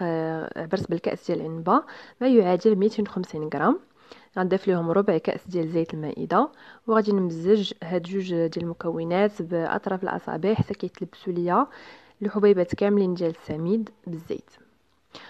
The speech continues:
ممكن أيضًا تعوضوا الزيت بالزبدة مذوبة، أو لا ممكن تمزجوهم بجوج، يعني تمزجوا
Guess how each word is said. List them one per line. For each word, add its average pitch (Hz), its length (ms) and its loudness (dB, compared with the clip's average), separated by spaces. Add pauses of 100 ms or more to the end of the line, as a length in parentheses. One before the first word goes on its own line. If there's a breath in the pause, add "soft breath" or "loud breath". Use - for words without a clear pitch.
(140 loud breath)
ممكن 180 260 -4
أيضًا 196 280 2
تعوضوا 180 380 0
الزيت 175 400 -2
بالزبدة 165 880 0
مذوبة، 170 840 4
أو 185 220 0
لا 180 140 0
ممكن 190 420 -2
تمزجوهم 170 960 -4
بجوج، 190 440 2
يعني 160 160 -6
تمزجوا 160 600 2